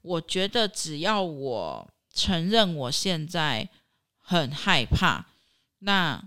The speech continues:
我就是脆弱的。光这个就是一个设定，就是我只要承认自己害怕，我就是脆弱的时候，我画上了这个等号，我就不会想要脆弱，那我就不会承认了。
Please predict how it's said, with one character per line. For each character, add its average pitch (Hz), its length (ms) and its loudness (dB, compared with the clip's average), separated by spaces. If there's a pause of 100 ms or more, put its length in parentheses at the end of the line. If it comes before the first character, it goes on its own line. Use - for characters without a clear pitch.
我 160 120 -8
就 180 180 -4
是 175 160 -2
脆 175 300 -2
弱 147 240 -6
的。 - 180 -16 (560)
光 226 220 2
这 302 80 2
个 233 100 6
就 185 160 2
是 180 160 -2
一 151 60 -2
个 147 120 0
设 156 320 0
定， - 220 -10 (160)
就 247 100 -2
是 254 200 2 (240)
我 220 120 4
只 - 100 2
要 220 140 8
承 220 240 -4
认 196 180 0
自 190 80 -6
己 160 100 -2
害 160 200 -4
怕， 165 220 -4
我 131 140 -6
就 143 80 -8
是 165 80 -6
脆 190 260 -4
弱 160 180 -4
的 127 120 -6
时 - 180 2
候， 135 80 -6
我 170 140 0
画 196 260 4
上 196 160 0
了 143 80 -2
这 - 80 -6
个 165 80 -2
等 101 260 -8
号， 165 300 0 (320)
我 185 140 -2
就 220 160 0
不 156 160 -8
会 180 160 0
想 123 260 0
要 131 420 -2 (380)
脆 - 240 0
弱， 131 260 -8 (420)
那 220 120 4
我 156 160 0
就 175 100 0
不 170 140 -8
会 156 140 -4
承 - 260 -2
认 110 180 -10
了。 78 140 -14